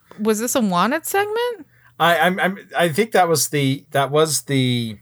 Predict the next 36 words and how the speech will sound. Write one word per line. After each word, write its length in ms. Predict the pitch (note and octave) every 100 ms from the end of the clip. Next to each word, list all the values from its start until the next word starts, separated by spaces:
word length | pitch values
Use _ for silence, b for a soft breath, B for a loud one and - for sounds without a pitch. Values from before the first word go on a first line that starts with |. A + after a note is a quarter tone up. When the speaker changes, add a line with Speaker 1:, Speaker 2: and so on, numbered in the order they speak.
| _ _ _ - -
Speaker 2:
um, 540 | G#2 F#2+ F#2 F2 E2+ _ _ _ _ _ _ _ _
the, 160 | A#2 G#2
the 160 | A2
title 440 | - E3 E3 D3 B2+
Speaker 1:
Oh, 20 |
Speaker 2:
that 140 | B2
Speaker 1:
oh, 200 | B3 C4+ F#3+
Speaker 2:
the 40 |
Speaker 1:
'cause 220 | - C4
it's, 260 | D4+ - - A#3+
'cause 200 | D4 -
the 100 | C#4+
segment 580 | - D#4 F4 F#4+ C#4 -
so 320 | - C4 A#3+
seamlessly 760 | - - B3+ C#4 A#3+ - A3 G#3
went 300 | G3 G#3 -
into 400 | G#3 G3+ - G3+
the 160 | F3+ E3+
update. 580 | A3+ - - A2 F#2+ - _ - -
There 80 | G#3+
was 180 | G#3
no 320 | A3 A#3 G3+ - -
update. 600 | C#4+ - - E3+ E3+ - -
It 120 | G3+
was 180 | G3+ G3+
like, 220 | G3+ F#3+ - _ _ _ -
oh, 200 | A3 G3+
it 80 | G3
just, 240 | A#3 -
here's 220 | A3+ A3
the 80 | -
whole 160 | G3+ F#3+
segment 520 | - G#3+ G#3+ F#3 F3+
beginning 360 | F#3 F#3 F#3 F3+
to 60 | F3
end. 260 | F#3+ F3